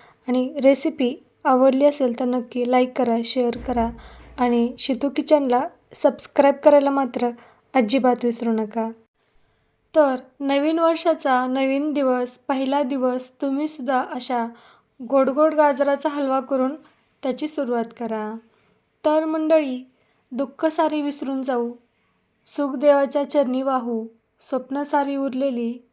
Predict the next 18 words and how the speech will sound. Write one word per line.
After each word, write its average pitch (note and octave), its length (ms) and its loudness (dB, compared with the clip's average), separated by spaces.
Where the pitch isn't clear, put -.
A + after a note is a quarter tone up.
नव्या B3+ 320 -2
वर्षी C4 320 -2
पूर्ण A#3 400 -4
करू. G#3+ 400 -8
नवीन C#4 300 0
वर्ष D#4+ 300 2
हे D4+ 280 -2
तुम्हाला C#4 440 -2
आनंदाचे, C4 840 -4
भरभराटीचे, C4 1040 -4
वैभवाचे, C4 720 2
आरोग्यदायक B3+ 760 0
आणि B3 220 -4
मंगलमय C4 600 0
जावो, A3+ 400 -4
हीच D#4 300 -2
ईश्वरचरणी B3+ 640 -2
प्रार्थना. A3+ 540 -8